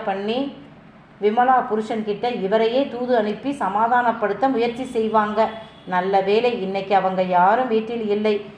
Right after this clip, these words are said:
இது நமக்கு நல்லது. ஆமா, ஆமா. ஆனால் நம்மளை துக்க வீட்ல காணோம்னு தேடுவாங்களே, நமக்கு ஃபோன் பண்ணுவாங்களே, என்ன பண்றது என்று விநாயகம் கேட்க, "அட ஆமால்ல, நான் அதை மறந்துட்டேன்.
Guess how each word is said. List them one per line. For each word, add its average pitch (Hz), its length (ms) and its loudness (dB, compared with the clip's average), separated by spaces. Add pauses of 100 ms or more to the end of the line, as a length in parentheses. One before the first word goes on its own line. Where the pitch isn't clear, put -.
(160)
இது 247 200 -2
நமக்கு 233 460 0
நல்லது. 185 460 0 (560)
ஆமா, 175 320 0
ஆமா. 202 440 2 (300)
ஆனால் 262 340 2
நம்மளை 254 720 4
துக்க 233 280 0
வீட்ல 277 280 0
காணோம்னு 254 580 2
தேடுவாங்களே, 240 1000 2 (240)
நமக்கு 190 300 0
ஃபோன் 226 280 2
பண்ணுவாங்களே, 220 720 2
என்ன 226 280 0
பண்றது 226 640 2 (240)
என்று 202 260 0
விநாயகம் 214 640 0
கேட்க, 196 500 0 (340)
"அட 262 320 6
ஆமால்ல, 233 800 4
நான் 233 340 4
அதை 311 140 2
மறந்துட்டேன். 220 720 2